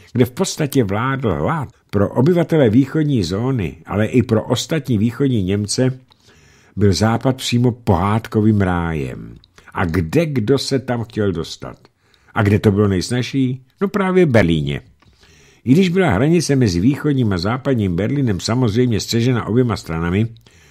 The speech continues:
lidé z východu si přece jen občas našli cestičku, jak tudy utéci na západ. A to se státním a stranickým orgánům N D R samozřejmě nelíbilo v čele s Walterem Ulbrichtem.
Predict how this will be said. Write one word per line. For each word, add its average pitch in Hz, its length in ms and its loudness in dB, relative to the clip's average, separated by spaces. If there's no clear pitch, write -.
lidé 135 300 6
z 85 120 0
východu 131 460 4
si 117 160 -2
přece 151 440 -4
jen 117 280 0
občas 123 420 -4
našli 131 300 -2
cestičku, 113 760 -2
jak 104 220 2
tudy 131 280 6
utéci 117 540 2
na 107 120 2
západ. 73 500 -6
A - 80 -6
to 120 100 0
se 165 140 2
státním 131 560 0
a 113 80 -4
stranickým 127 580 0
orgánům 120 680 2
N 123 180 2
D 95 200 2
R 110 200 0
samozřejmě 117 540 0
nelíbilo 92 680 0
v - 100 -18
čele 101 360 2
s - 100 -6
Walterem 92 480 0
Ulbrichtem. 80 640 -2